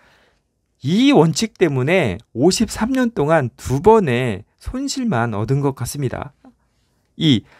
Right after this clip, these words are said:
적당할 때를 기다렸다가 덮쳐라. 전략 이, 뭐 아니면 도 전략. 성공에는 인내심이 필요하다. 하지만 적당한 때가 오면 적극적으로 달려들어야 한다.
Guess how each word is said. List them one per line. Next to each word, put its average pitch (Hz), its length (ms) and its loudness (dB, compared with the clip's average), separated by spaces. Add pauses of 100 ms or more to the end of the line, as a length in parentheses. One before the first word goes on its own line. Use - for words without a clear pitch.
(140)
적당할 180 440 2
때를 190 420 4 (180)
기다렸다가 143 560 0
덮쳐라. 131 480 -2 (320)
전략 131 380 4
이, 104 180 -2 (140)
뭐 135 200 4
아니면 147 320 0
도 131 120 2
전략. 104 300 -2 (300)
성공에는 208 640 4
인내심이 143 540 -2
필요하다. 165 440 2 (300)
하지만 160 460 2
적당한 151 480 0
때가 160 260 4
오면 107 300 2
적극적으로 139 640 0
달려들어야 131 580 4
한다. 95 260 -2